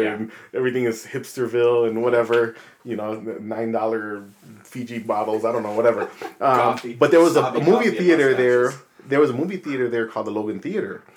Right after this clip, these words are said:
Speaker 1: Okay.
Speaker 2: Um, man, thinking about it, what were my parents doing? I was, like, eleven, twelve years old, and I would walk by myself around
Speaker 1: To
Speaker 2: Logan Square
Speaker 1: Yep.
Speaker 2: to the theater with my brothers,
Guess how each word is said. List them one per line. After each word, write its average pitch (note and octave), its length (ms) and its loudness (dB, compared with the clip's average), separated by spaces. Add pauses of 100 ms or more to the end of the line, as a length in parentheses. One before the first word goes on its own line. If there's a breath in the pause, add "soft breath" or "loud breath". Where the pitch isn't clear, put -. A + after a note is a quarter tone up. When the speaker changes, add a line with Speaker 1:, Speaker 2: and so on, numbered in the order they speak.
Speaker 1:
Okay. B2+ 180 -6
Speaker 2:
Um, G2+ 560 -4 (300 soft breath)
man, G3 360 -6
thinking A3+ 260 -6
about C#4 220 -4
it, - 300 -6
what A4+ 200 0 (120)
were A3+ 60 2
my F#3+ 60 -4
parents A#3+ 300 -4
doing? B3 240 -8
I F3+ 80 -4
was, F#4 140 0
like, C#3+ 280 -4 (480 soft breath)
eleven, E3+ 800 2
twelve G#3+ 260 -2
years A#3 180 -4
old, A3+ 220 4
and C#3+ 100 -6
I F#3 60 0
would G3+ 160 2
walk B2 340 -4
by E3+ 100 0
myself D3+ 680 -6
around A#2 320 0
Speaker 1:
To C3 100 0
Speaker 2:
Logan C3+ 240 -4
Square B2 280 -2
Speaker 1:
Yep. - 340 -8
Speaker 2:
to D3+ 140 0
the C#3+ 80 -2
theater D3 340 -2
with D3+ 200 -2
my F3+ 100 2
brothers, D3 440 0